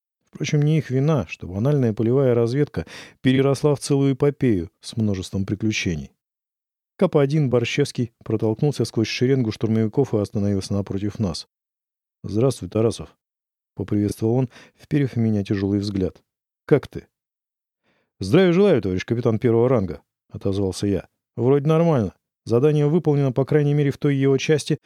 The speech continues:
что касается установления контакта с местным населением планеты Ахерон». «Майор Волчара, официальный представитель Совета Чернореченского княжества». Напарник козырнул.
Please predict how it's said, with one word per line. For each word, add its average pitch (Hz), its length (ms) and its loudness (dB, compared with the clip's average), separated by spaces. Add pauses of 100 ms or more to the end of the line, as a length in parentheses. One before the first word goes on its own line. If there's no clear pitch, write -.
(140)
что - 180 -4
касается 123 460 0
установления 123 640 0
контакта 120 500 -2
с - 80 -8
местным 120 300 -2
населением 117 480 0
планеты 117 380 0
Ахерон». 113 420 -2 (460)
«Майор 156 260 2
Волчара, 151 460 2 (300)
официальный 147 520 0
представитель 131 640 0
Совета 123 340 0
Чернореченского 110 800 0
княжества». 98 500 -4 (560)
Напарник 101 440 -2
козырнул. 104 500 -2